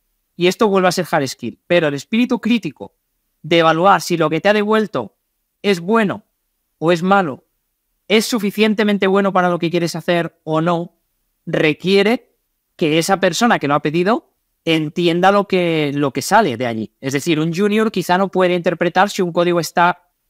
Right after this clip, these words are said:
bien hecho, con buenas prácticas de arquitectura, ese código va a ser escalable y mantenible o no. Con lo cual, de nuevo, hard skills de entender cómo debería ser lo que quiero obtener,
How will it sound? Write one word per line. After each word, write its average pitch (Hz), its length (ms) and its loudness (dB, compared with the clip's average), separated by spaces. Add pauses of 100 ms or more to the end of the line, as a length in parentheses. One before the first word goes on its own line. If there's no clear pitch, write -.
(120)
bien 165 300 -2
hecho, 185 320 -2
con 156 160 -4
buenas 156 260 -4
prácticas 202 540 0
de 185 80 0
arquitectura, 190 640 0 (220)
ese 170 220 -2
código 175 280 2
va 165 60 2
a 160 40 -4
ser 165 140 -4
escalable 165 520 0
y - 20 -2
mantenible 175 680 -2
o 143 120 -2
no. 139 220 -4 (720)
Con 139 160 -2
lo 143 100 2
cual, 180 440 2 (380)
de 147 180 0
nuevo, 151 340 0 (200)
hard 165 220 2
skills 220 480 -2
de 175 260 0
entender 160 960 -2 (460)
cómo 202 420 2
debería 160 400 2
ser 202 220 0
lo 175 120 0
que 131 140 -8
quiero 151 180 -2
obtener, 214 420 -2